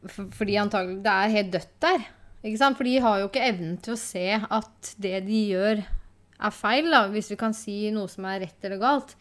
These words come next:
I himmelske samtaler så eksisterer ikke det, eh, i utgangspunktet. Eh, men for meg da, så er det, det er jo noe som er rett og galt i forhold til,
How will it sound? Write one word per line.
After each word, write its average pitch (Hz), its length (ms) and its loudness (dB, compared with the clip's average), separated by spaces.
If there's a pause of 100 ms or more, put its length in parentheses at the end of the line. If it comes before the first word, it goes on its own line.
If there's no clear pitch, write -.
(120)
I 220 140 -2
himmelske 202 340 0
samtaler 196 560 -4
så 220 220 -4
eksisterer 185 640 -8
ikke 185 240 -6
det, 254 140 0 (640)
eh, 202 420 -8
i 196 80 -6
utgangspunktet. 190 720 -8 (420)
Eh, 214 460 -4
men 220 180 0
for 247 100 -2
meg 269 300 6
da, 220 100 6
så 220 220 2
er 185 240 4
det, 202 140 0 (2500)
det 208 160 2
er 202 160 4
jo 240 100 4
noe 226 140 2
som 196 160 -4
er 175 100 -2
rett - 160 -10
og 185 80 -6
galt 180 240 -4
i 190 80 -8
forhold 170 380 -8
til, 180 280 -4